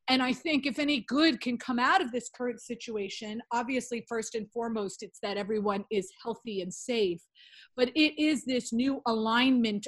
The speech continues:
around what really matters in the world, right? We're all spending time with our families.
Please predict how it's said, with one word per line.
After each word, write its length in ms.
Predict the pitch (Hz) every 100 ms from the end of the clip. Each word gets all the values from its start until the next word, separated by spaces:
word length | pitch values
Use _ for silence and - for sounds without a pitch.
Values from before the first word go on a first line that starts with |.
| -
around 640 | 208 202 233 240 226 202
what 200 | 175 285
really 260 | 294 381 359
matters 680 | 226 226 311 226 170 - -
in 120 | 208
the 80 | 208
world, 380 | 170 180 156 - _
right? 300 | 202 233 285 - - -
We're 120 | 247
all 120 | 269
spending 440 | 262 302 285 285 269
time 400 | - 269 294 269
with 140 | 262
our 120 | 240
families. 720 | - 240 247 240 - - -